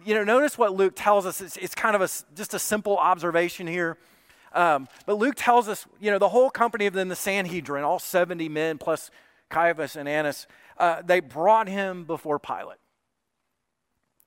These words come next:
Now, th-, this is just an interesting, you know, kind of thought on this, but the thing that I really want you to see is Pilate, Pilate was enamored with his position and his own political power.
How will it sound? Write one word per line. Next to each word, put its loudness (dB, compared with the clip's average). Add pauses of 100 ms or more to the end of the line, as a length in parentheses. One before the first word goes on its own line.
(420)
Now, 2
th-, -2
this -6
is -8
just 0
an 0
interesting, -4 (1040)
you -2
know, 2
kind 4
of 2
thought 6
on 2
this, -6
but 0 (380)
the -2
thing -2
that 4
I 4
really 4
want 0
you -2
to -6
see -2
is -2 (140)
Pilate, 2 (420)
Pilate -4
was -4
enamored 0
with -4
his -8
position -8 (340)
and -2
his -6
own -2
political -6
power. -12